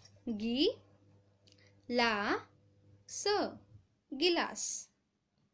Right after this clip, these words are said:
अभी दूसरा है चिड़िया, चिड़िया को कैसे स्प्लिट किया है?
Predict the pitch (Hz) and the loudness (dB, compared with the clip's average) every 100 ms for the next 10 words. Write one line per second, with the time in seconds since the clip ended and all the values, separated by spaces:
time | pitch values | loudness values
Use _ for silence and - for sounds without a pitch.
0 | _ _ _ - _ _ _ 220 233 226 | _ _ _ -20 _ _ _ -4 -2 -2
1 | 240 - 240 247 269 427 - _ - 320 | -2 0 0 2 4 2 -2 _ 0 2
2 | 269 202 202 - 240 247 269 277 285 294 | 2 0 -2 -2 0 0 0 -2 -2 -2
3 | - 294 294 - 302 294 302 370 | -2 0 0 2 4 6 4 2